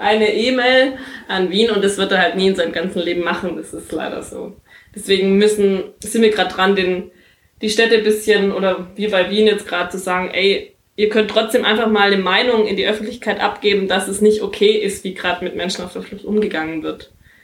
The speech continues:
Also ich, ich denke, die erste Stufe ist einfach mehr öffentlich darüber sprechen, dass die jetzige Außenpolitik des Nationalrats Österreich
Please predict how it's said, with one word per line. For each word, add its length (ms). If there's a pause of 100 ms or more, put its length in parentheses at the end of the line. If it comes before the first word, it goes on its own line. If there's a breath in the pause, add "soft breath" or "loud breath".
(160 soft breath)
Also 160
ich, 200
ich 120
denke, 200
die 80
erste 260
Stufe 240
ist 120
einfach 420 (240 soft breath)
mehr 300
öffentlich 400
darüber 320
sprechen, 560
dass 280 (300)
die 80
jetzige 580
Außenpolitik 960
des 220
Nationalrats 840
Österreich 560